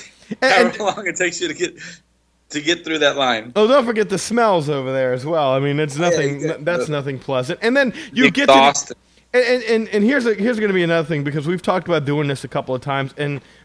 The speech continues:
Speaker 2: by the way, there may be one or two alternatives on here, but this is pretty much gonna be my listing also of the most overrated attractions for the wait as well.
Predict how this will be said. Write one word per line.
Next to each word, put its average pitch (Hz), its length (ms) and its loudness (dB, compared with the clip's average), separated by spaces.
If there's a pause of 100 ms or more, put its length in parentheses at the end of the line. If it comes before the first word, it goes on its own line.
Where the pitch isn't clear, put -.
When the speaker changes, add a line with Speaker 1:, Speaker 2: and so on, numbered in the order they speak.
Speaker 2:
by 196 160 4
the 185 100 2
way, 165 340 2 (240)
there 185 260 -2
may 185 180 2
be 165 160 -2
one 156 240 0
or 165 100 0
two 156 440 -6
alternatives 151 760 -4
on 160 160 -2
here, 170 180 -4
but 147 140 -8
this 226 180 -4
is 170 60 -12
pretty 185 240 -8
much 165 180 -4
gonna 151 140 -8
be 143 120 -4
my 143 180 -4
listing 139 440 -6
also 139 540 -2 (320)
of 156 160 -2
the 160 100 0
most 170 340 0 (140)
overrated 165 680 2
attractions 139 640 -6
for 135 140 -10
the 127 120 -4
wait 120 460 -8
as 113 180 -10
well. 113 380 -6